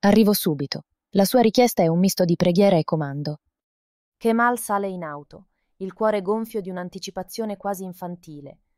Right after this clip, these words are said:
ogni fibra del suo essere vibrante di energia rinnovata.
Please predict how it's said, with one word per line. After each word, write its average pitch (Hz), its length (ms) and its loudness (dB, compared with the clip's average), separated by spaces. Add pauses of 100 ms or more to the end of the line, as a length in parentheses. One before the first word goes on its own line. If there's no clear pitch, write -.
(160)
ogni 220 300 -2
fibra 226 400 -8
del 185 160 -8
suo 226 300 -6
essere 214 400 -8
vibrante 185 560 -6
di 170 100 -10
energia 165 500 -10
rinnovata. 156 720 -12